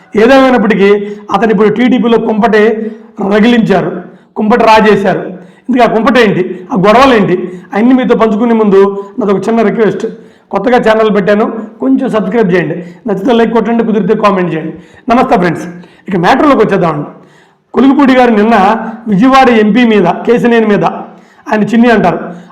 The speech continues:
ఆయన మీద తీవ్ర ఆరోపణలు చేశారు. అది ఒక రకంగా టీడీపీ మీద చేసినట్టే. ఆయన చేసిన ఆరోపణల్లో మెయిన్ ఆరోపణలు ఏంటంటే,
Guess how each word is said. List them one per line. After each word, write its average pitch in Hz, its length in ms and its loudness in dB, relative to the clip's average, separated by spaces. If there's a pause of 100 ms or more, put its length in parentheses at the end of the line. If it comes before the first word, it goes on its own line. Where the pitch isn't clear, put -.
ఆయన 208 200 -2
మీద 233 80 0
తీవ్ర 269 580 0
ఆరోపణలు 233 420 4
చేశారు. 175 480 -2 (320)
అది 196 120 -2
ఒక 190 80 2
రకంగా 214 300 0
టీడీపీ 226 320 0
మీద 214 220 -2
చేసినట్టే. 190 640 -2 (420)
ఆయన 220 80 -2
చేసిన 254 340 2
ఆరోపణల్లో 220 1000 2 (220)
మెయిన్ 233 360 2
ఆరోపణలు 233 540 4
ఏంటంటే, 180 600 -2